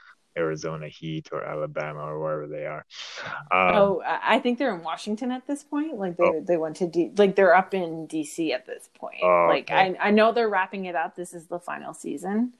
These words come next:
Speaker 1: Right.
Speaker 2: I
Speaker 1: I
Speaker 2: haven't watched it since season eight, so.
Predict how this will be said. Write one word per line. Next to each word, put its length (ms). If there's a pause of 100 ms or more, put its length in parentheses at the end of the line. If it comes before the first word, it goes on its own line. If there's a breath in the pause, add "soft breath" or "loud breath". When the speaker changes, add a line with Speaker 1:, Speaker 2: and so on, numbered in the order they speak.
Speaker 1:
Right. 300 (500 loud breath)
Speaker 2:
I 180
Speaker 1:
I 40
Speaker 2:
haven't 240
watched 380
it 280 (120)
since 200
season 300
eight, 380
so. 500